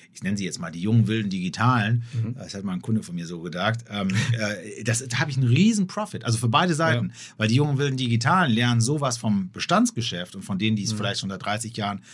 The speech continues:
Speaker 1: das Produkt
Speaker 2: Mhm.
Speaker 1: im stationären Handel zum Beispiel vertreiben.
Speaker 2: Mhm.
Speaker 1: Und genauso auf der anderen Seite äh, lernen sie eben von den Jungen, die sagen, "Hey,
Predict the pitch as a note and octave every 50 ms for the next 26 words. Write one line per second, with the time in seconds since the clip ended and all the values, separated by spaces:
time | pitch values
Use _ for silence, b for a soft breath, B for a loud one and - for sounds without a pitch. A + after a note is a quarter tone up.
0 | B B B - G2+ - - - A2 A2 A2 A#2 - - - _ _ _ _ -
1 | A2+ B2+ B2 A#2 A#2 B2 A#2 A#2 - A2+ A2 G#2+ G#2 F#2+ F#2 G#2 B2 C3+ B2 A2+
2 | - G2 F#2+ F#2 F2+ - - - - E2 - - D#3 D#3 C3+ B2+ D#3+ F3+ F#3 B
3 | B B G#2 G2+ B2+ A#2+ B2 B2 B2 B2+ C#3 C#3+ C#3 C3+ A2 A2 A2+ - G2+ A2
4 | B2+ C3+ C3+ A2+ G#2 F#2+ F#2+ F#2+ A2 A#2 B2+ - - - _ _ _ _ _ _
5 | _ _ _ _ - - - G#2+ A2 G#2+ G#2+ A#2 A#2+ B2 A#2+ A2+ A2 A2 A2 G#2+
6 | - A2 G#2+ G#2 G#2 A2+ A#2+ B2 A#2 A2 A2+ A2 A2+ A2+ G#2+ G#2+ B2+ B2+ A2